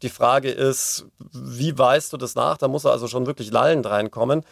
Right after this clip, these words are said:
Und ja, wenn der Richter verhandlungsunfähig ist, dann kannst du natürlich auch nicht verhandeln. Und, äh, das wäre natürlich ein, im Nachgang natürlich auch ein absoluter Revisionsgrund. Aber mir ist jetzt kein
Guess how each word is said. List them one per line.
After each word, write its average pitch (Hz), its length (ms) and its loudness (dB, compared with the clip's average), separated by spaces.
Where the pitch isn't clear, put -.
Und 131 560 2
ja, 139 240 4
wenn 113 100 -6
der 120 100 0
Richter 123 220 -2
verhandlungsunfähig 123 880 0
ist, - 180 -8
dann 117 80 -2
kannst 120 200 -2
du - 20 0
natürlich 113 320 2
auch 113 100 4
nicht 110 140 -4
verhandeln. 110 600 0
Und, 110 640 2
äh, 107 180 4
das - 180 -4
wäre 110 120 4
natürlich 107 400 0
ein, 104 400 4
im 117 160 0
Nachgang 120 500 2
natürlich 123 300 0
auch 113 100 4
ein 110 120 2
absoluter 120 420 -2
Revisionsgrund. 131 1120 0
Aber 107 460 4
mir 120 160 -4
ist 123 200 -10
jetzt - 280 -8
kein 131 580 2